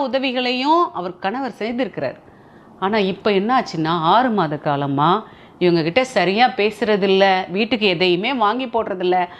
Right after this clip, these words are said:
பிள்ளைங்க கூட கொஞ்ச நேரம் கூட செலவு பண்றதில்ல, மொத்தமா டோட்டலா அவரு ஒரு வேற ஒரு நிலைக்கு போன மாதிரி அவர் நடந்துக்கிறாரு. வீட்டுக்கு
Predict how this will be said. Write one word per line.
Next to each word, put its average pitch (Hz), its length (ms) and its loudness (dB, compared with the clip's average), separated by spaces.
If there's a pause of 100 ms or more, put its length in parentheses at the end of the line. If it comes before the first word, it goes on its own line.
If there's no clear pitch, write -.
(200)
பிள்ளைங்க 294 360 4
கூட 233 200 2
கொஞ்ச 214 360 0
நேரம் 240 380 0
கூட 262 100 4 (120)
செலவு 285 360 2
பண்றதில்ல, 190 640 -2 (520)
மொத்தமா 453 640 2 (140)
டோட்டலா 370 580 4 (220)
அவரு 262 400 0 (600)
ஒரு 226 200 2
வேற 311 300 4
ஒரு 302 200 2
நிலைக்கு 269 380 -2
போன 240 280 0
மாதிரி 220 420 2 (300)
அவர் 170 240 -4
நடந்துக்கிறாரு. 175 680 -2 (540)
வீட்டுக்கு 330 500 2